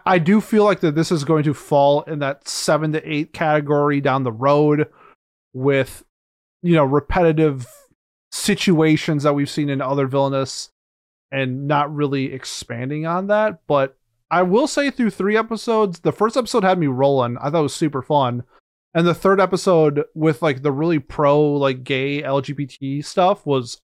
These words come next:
awesome to see. Um, I know a lot of people on Twitter were praising kind of, like, what they were representing in it, where it wasn't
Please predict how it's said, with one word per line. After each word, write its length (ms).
awesome 340
to 80
see. 420
Um, 200
I 80
know 260
a 180
lot 160
of 60
people 180
on 100
Twitter 300
were 160
praising 720
kind 100
of, 80
like, 140
what 240
they 80
were 100
representing 600
in 100
it, 160
where 360
it 200
wasn't 720